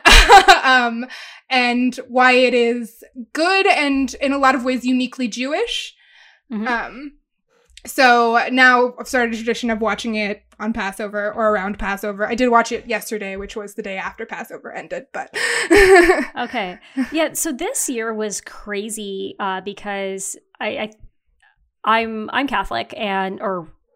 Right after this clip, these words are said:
Speaker 2: culturally Catholic. Um, I know, I know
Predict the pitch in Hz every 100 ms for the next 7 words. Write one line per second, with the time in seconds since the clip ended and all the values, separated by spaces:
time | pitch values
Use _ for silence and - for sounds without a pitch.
0 | _ _ - - 220 220 208 185 175 190
1 | 165 - 202 220 - - - - 233 220
2 | 214 214 214 - 269 302 403 571 381 -
3 | - - - - 277